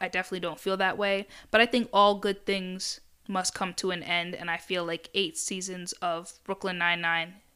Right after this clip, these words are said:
was, is well than, is more than enough, and I feel like they're ending it at a, a good spot where they're not dragging out the storylines too much. I feel like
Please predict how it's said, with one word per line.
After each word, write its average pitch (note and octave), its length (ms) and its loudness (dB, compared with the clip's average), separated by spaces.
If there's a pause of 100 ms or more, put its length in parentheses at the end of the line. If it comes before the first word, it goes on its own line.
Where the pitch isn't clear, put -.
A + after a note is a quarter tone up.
(180)
was, F3+ 320 -2
is G3+ 180 2
well G3 240 8
than, F#3+ 220 -4 (160)
is G#3 200 2
more A3 280 8
than G3+ 180 2
enough, F3+ 560 -2 (400)
and F#3+ 140 2
I F#3 80 4
feel F#3 240 -2
like F3+ 200 -2
they're F3 220 -2
ending F#3 360 0
it F3+ 280 -2
at F#3 200 6
a, - 40 -6 (560)
a G3 80 2
good G#3 300 4
spot F3+ 500 4
where E3+ 320 0
they're F3 260 -2
not E3+ 380 2 (720)
dragging G#3+ 420 6
out G#3 140 0
the G#3 60 -8
storylines G#3 640 0
too A3+ 100 -4
much. G3+ 260 0
I F#3 60 0
feel F#3 300 -6
like E3+ 320 -4